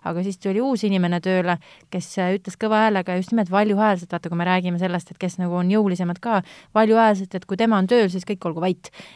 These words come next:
Ja, ja tänu sellele nüüd kõik tipivad nii-öelda vaikselt, eks ju, tasakesi mööda põrandat ja sosistavad ja räägivad ainult Skype'is ja on klapid kogu aeg peas. Et noh, et mis avatud, äh, organisatsioonist me siis räägime, eks ju, et, äh, inimesed ei saa suhelda, ei julge.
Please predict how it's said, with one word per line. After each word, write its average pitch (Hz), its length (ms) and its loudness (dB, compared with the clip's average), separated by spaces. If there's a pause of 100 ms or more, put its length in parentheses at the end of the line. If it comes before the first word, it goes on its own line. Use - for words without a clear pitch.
(160)
Ja, 165 140 2 (440)
ja 185 140 -6
tänu 190 240 0
sellele 208 320 0
nüüd 185 240 -2
kõik 233 400 0
tipivad 185 480 -2
nii-öelda 175 240 0
vaikselt, 190 480 -2
eks - 160 -14
ju, 190 140 -2 (180)
tasakesi 202 560 -4
mööda 180 240 -4
põrandat 180 560 -2
ja 170 140 0 (180)
sosistavad 190 640 -4
ja 185 80 -2
räägivad 190 300 0
ainult 208 180 0
Skype'is 214 400 0 (240)
ja 196 80 -4
on 185 80 0
klapid 196 240 0
kogu 180 160 -6
aeg - 80 -4
peas. 180 220 0 (340)
Et 196 160 -4
noh, 190 80 0
et 208 80 -2
mis 214 160 -2
avatud, 196 320 0 (160)
äh, 185 320 0
organisatsioonist 190 560 -2
me 180 80 -6
siis 196 80 -2
räägime, 190 400 -2
eks - 140 -14
ju, 175 100 -12
et, - 160 -12
äh, 175 160 -6 (320)
inimesed 190 240 -2
ei 190 60 -4
saa 214 160 2
suhelda, 196 340 -2
ei 170 80 -4
julge. 180 380 -4